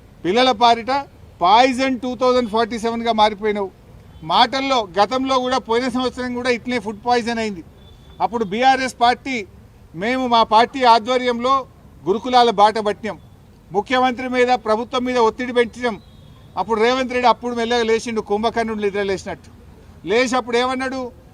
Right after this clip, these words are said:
"లేలే, ఇక ఇప్పటి నుంచి అంత గ్రీన్ ఛానల్ పైసలు ఇస్తా, కలెక్టర్లు, అడిషనల్ కలెక్టర్లు రోజు హాస్టళ్లలో పోయి పంటరు, ఇక ఎక్కడ జరగది, జరిగితే తోలు తీస్తా" అని మాట్లాడిండు. మరి మళ్ళీ ఎందుకు జరుగుతున్నది? నీ గ్రీన్ ఛానల్ ఏమైపోయింది?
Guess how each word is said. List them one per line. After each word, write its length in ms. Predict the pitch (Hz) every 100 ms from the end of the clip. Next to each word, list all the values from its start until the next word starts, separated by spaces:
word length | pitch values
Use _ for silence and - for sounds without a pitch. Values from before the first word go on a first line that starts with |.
| -
"లేలే, 380 | 180 240 254 247
ఇక 60 |
ఇప్పటి 300 | 233 220 240
నుంచి 180 | 240 226
అంత 180 | 226 226
గ్రీన్ 320 | 180 196 226 220
ఛానల్ 320 | 226 226 220
పైసలు 280 | 220 220 214
ఇస్తా, 340 | 202 226 208 - - - -
కలెక్టర్లు, 540 | 185 233 240 247 240 240
అడిషనల్ 460 | 226 220 220 240
కలెక్టర్లు 500 | 226 233 220 233 233
రోజు 360 | 190 190 247 240
హాస్టళ్లలో 480 | 233 220 240 240 233
పోయి 160 | 233
పంటరు, 560 | 220 202 208 226 220 214 - - -
ఇక 100 | 185
ఎక్కడ 400 | 226 220 - 262
జరగది, 600 | 226 180 214 240 240 233 226 - -
జరిగితే 360 | 170 214 247 240
తోలు 340 | - 190 220
తీస్తా" 300 | 220 208 -
అని 100 | 196
మాట్లాడిండు. 600 | 185 175 175 156 127 110 - - - - 127
మరి 140 | 143
మళ్ళీ 240 | 135 175
ఎందుకు 160 | 220 220
జరుగుతున్నది? 640 | 190 180 175 147 135 175 127 - - - -
నీ 180 | 160 208
గ్రీన్ 300 | 175 214 233 226
ఛానల్ 220 | 233 233
ఏమైపోయింది? 840 | 226 226 220 220 196 175 190 202